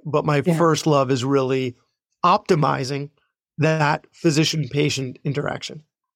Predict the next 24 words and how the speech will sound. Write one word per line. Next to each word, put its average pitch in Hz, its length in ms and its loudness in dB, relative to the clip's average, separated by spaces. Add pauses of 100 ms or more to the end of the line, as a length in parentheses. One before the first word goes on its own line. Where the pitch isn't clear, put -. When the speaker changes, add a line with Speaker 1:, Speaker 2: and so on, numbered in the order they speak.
Speaker 2:
Yeah, 160 280 2 (160)
and 196 120 2
optimizing 180 640 2
it 151 220 2
in 165 100 2
a 156 60 2
way 151 400 2
that 143 360 0
we 175 160 2
didn't 170 320 0
learn 151 260 2
about 139 300 0
in 139 140 0
medical 139 360 0
school 135 420 2
when 143 160 2
we 135 120 4
were 143 160 4
learning, 139 460 2 (560)
oh, 143 100 2
I 139 100 2
don't 147 120 2
know, 139 320 2
what - 100 0